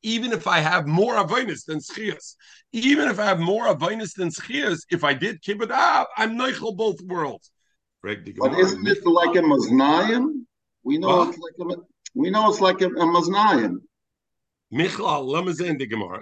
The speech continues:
Speaker 1: Michal is mashma the Hanach that those other mitzvahs in Mepeya,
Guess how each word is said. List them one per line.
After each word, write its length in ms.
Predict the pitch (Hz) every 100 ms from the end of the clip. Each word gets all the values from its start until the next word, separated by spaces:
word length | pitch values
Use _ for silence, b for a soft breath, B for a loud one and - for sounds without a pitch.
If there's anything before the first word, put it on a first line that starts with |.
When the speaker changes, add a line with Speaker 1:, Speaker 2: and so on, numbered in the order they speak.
| -
Speaker 1:
Michal 600 | 117 185 - 190 165 135
is 120 | 110
mashma 560 | 107 127 170 - 151 123
the 60 | 101
Hanach 500 | - 143 214 127 - -
that 160 | 107
those 300 | 85 156 185 160
other 200 | 156 151
mitzvahs 480 | 117 135 - - 113
in 160 | 113
Mepeya, 680 | 107 - - - - -